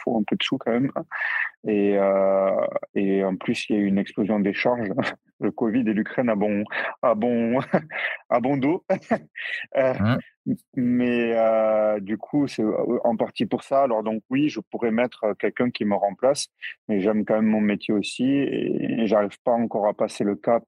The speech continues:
Speaker 1: euh, mentalement, on va dire aussi. C'est surtout ça. Heu, mais, heu, en soi,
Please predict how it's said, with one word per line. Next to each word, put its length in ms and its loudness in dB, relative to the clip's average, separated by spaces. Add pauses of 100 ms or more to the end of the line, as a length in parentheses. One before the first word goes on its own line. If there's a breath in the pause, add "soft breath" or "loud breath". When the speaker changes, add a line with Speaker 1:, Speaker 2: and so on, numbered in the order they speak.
Speaker 1:
euh, 200 0 (600)
mentalement, 500 2
on 120 0
va 120 2
dire 220 0 (180)
aussi. 300 0
C'est 200 -4
surtout 280 -2
ça. 260 2 (1120 loud breath)
Heu, 360 6
mais, 400 2 (160)
heu, 60 0
en 560 2
soi, 440 -2